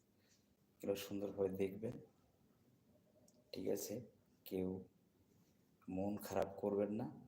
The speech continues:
আমার নিজেরই, নিজের কাছে মন খারাপ লাগে যে আমি আমার বন্ধু বান্ধব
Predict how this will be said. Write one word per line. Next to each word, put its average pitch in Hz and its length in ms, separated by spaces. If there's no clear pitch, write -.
আমার 95 260
নিজেরই, 107 440
নিজের 104 380
কাছে 98 280
মন 98 220
খারাপ 98 340
লাগে 98 320
যে 90 300
আমি 92 320
আমার 95 220
বন্ধু 101 420
বান্ধব 95 380